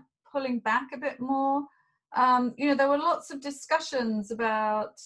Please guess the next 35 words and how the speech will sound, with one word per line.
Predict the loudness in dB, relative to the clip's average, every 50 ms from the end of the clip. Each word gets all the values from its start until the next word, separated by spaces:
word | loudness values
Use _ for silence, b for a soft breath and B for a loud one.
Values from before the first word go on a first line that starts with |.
| -8 -4
um, | -2 -2 0 0 0 0 -2 -2 -4 -4 -6 -6
that | -4 -2
I | 0 0
was | -2 -2 -6
a | -12
part | -6 -2 2 2 2 2 0 -2
of | -4 -4
about | -2 0 0 2 0 0 -4 b b b b b _
why | 2 6 6 8 6
The | 6 4 0
Perfect | 0 0 0 0 0 -4 -6 -6 -6
Son | -6 -2 0 0 0 0
did | 0 -2 -6 -8
so | -8 -6 -6 -4 -4
well, | -2 -2 -2 -2 -2 -2 -4 -4 -6 -8 -8 -8
you | -6 -4 -4
know, | -2
my, | -2 -2 -4 -6 -6 -6
my | -4 -2 -2 -2 -2 -4 -6 -8 -10 -6 -4
bestseller, | -4 -4 -4 -6 -4 -2 -2 -2 -2 -2 -2 -2
and | -2 -2 -2 -2 -2 0
why | 0 0 2 2 0 -2
Echoes | -2 -4 -6 -4 -4 -4 -4 -6
of | -6 -4
Family, | -2 -2 -2 -2 -2
which | -6 -6 -6
came | -6 -4 -4 -2
out | -2 -4 -4 -2 0
after | 0 0 0 -2 -6
it, | -10 -6 -6
didn't | -4 -2 -2 -2 -2 -4
do | -6 -6 -6
so | -8 -6 -6 -6 -4
well. | -4 -4 -4 -4 -4 -4 -6 -4
And, | -4 -2 -2 -2 -4